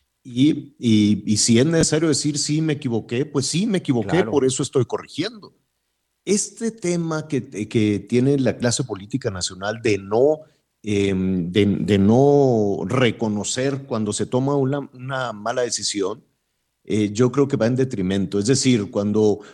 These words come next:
Speaker 1: un personaje que tiene en sus manos la, la seguridad y el bienestar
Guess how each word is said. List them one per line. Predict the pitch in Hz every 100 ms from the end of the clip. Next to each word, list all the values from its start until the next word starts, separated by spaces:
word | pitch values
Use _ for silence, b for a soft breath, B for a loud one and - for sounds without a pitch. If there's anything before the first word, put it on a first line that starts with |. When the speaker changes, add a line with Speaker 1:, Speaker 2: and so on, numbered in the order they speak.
| B
Speaker 1:
un | - 98
personaje | 104 - - 107 131 131 123 135 -
que | - -
tiene | 101 104
en | 101
sus | 107
manos | 107 131 117 110 104 - 76
la, | 90 90 87 87 _ _ _ _
la | 98 98
seguridad | 113 92 98 98 104 120 135
y | 127 104
el | 90
bienestar | 92 92 90 - 113 117